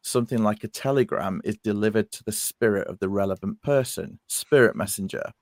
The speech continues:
I have a telegram for the deceased spirit of Reginald, uh, Putridi-, Putridus Lapouf. Are you the spirit of the said Lapouf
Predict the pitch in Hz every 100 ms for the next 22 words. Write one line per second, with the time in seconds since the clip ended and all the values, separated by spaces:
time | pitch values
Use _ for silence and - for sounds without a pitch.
0 | _ _ _ _ - 120 156 160 - 98
1 | 95 101 107 95 - - - 120 120 -
2 | - - 95 101 - 87 95 117 135 123
3 | 120 117 - _ _ _ _ - 107 95
4 | - - - 131 113 - 131 120 120 -
5 | - - _ _ _ - 123 - - 117
6 | 120 113 110 - - 104 104 - 117 92
7 | - - _ _ _ _ _ _ _ _
8 | _ _ _ 113 117 107 131 135 131 -
9 | 120 110 101 95 - 190 113 113 107 110
10 | 104 - - 127 113 110 110 - 120 95